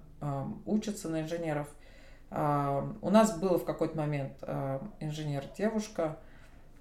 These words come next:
но вот к нам на интервью приходит ноль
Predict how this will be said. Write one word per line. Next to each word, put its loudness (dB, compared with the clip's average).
но 2
вот 2
к -12
нам 8
на 6
интервью 0
приходит -4
ноль 4